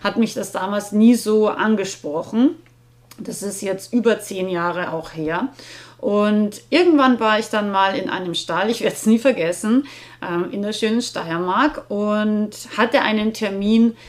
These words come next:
sozusagen bei der Stallbesitzerin, die dann immer gleich so ein paar Pferde organisiert hat. Die hatte selber mehrere Pferde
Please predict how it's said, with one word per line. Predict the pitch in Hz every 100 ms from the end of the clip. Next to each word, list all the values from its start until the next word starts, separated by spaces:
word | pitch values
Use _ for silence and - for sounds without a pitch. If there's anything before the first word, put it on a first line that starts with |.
| -
sozusagen | - 214 208 190 190 190
bei | 180
der | 180
Stallbesitzerin, | - 180 214 247 262 254 247 226 226
die | 214
dann | 202 202
immer | 202 202 190
gleich | 185 180 202
so | - 185
ein | 190
paar | - 180 175 175
Pferde | 190 180 190 190
organisiert | 175 180 185 170 214 220
hat. | 214 196
Die | 185
hatte | 175 175
selber | 160 220 220
mehrere | 208 202 196 196
Pferde | 190 196 190 190 190